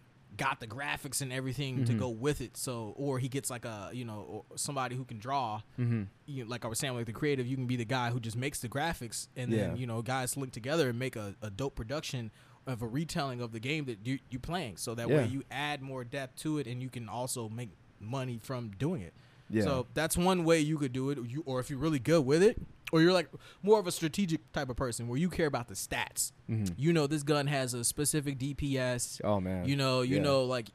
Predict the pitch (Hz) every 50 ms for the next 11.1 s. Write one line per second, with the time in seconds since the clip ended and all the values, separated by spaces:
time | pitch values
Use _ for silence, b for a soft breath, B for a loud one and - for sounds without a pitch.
0 | - 120 127 120 131 147 143 160 147 - - - - - - 175 160 151 151 151
1 | 147 143 147 151 143 151 151 143 127 117 - - 165 160 160 156 160 156 151 151
2 | 151 147 - 165 156 147 131 135 143 147 147 143 143 - - 123 131 117 143 -
3 | - 151 156 165 165 151 139 131 139 135 - - 139 139 135 - - 123 123 117
4 | 113 123 117 104 110 135 139 - 110 113 104 104 104 117 110 104 98 92 B B
5 | B B - - - 170 196 - 180 160 147 135 - 175 165 151 151 151 143 139
6 | 127 120 123 147 156 - - 180 156 151 147 135 120 120 139 147 147 139 135 135
7 | 127 - 135 135 135 139 135 131 123 120 123 135 127 120 113 - - 131 120 117
8 | 117 113 104 - 113 113 110 113 104 - - 120 107 101 - - 107 107 92 110
9 | 113 123 151 147 151 131 135 131 123 143 147 143 127 120 143 143 139 131 120 113
10 | 117 - 113 110 113 110 107 127 127 - 123 107 101 110 120 120 110 92 85 80
11 | -